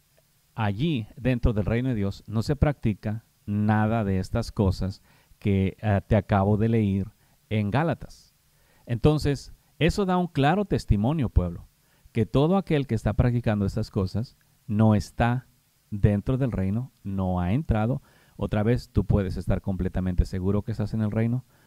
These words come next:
no has entrado. Tú puedes asegurar que Jesús es tu Señor, que Dios es tu Señor, que se-, recibiste a Jesús y que aceptaste a Jesús y todo eso. Ah, no has entrado.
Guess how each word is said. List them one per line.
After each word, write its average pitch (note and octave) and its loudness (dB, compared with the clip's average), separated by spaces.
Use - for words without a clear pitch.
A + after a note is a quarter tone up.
no G2+ 2
has F2+ -2
entrado. G2 -2
Tú G2+ 0
puedes G#2 2
asegurar A2+ 0
que - -6
Jesús F#2+ -4
es - -10
tu G2 -2
Señor, B2+ 2
que G2+ -4
Dios G2+ 0
es F#2+ -8
tu - -2
Señor, B2 2
que G2 -2
se-, - -4
recibiste G2 0
a F#2+ 0
Jesús B2 -2
y A#2 -6
que G2 -6
aceptaste G2+ -4
a - -4
Jesús G2 -4
y G#2 -6
todo G2 2
eso. G#2+ -2
Ah, G#2 -6
no G2+ 2
has - 0
entrado. G#2+ 0